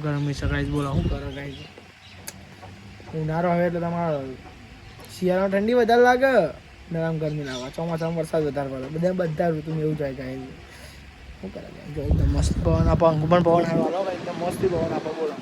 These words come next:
તો finally ગાઈસ ચાર વાગવા આવી ગયા, હું તમને ટાઈમ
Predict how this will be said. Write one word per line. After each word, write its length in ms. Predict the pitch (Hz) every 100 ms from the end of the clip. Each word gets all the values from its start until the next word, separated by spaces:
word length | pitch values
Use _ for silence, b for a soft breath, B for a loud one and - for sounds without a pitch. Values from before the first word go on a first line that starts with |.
| - - - - - - - - - - - - - -
તો 120 | 202
finally 460 | - 180 185 208
ગાઈસ 200 | 208 214 196 - -
ચાર 260 | 175 190
વાગવા 360 | 185 175 170 175
આવી 160 | 175
ગયા, 180 | 175 190
હું 180 | 220 190
તમને 200 | 170 180 170
ટાઈમ 280 | 156 196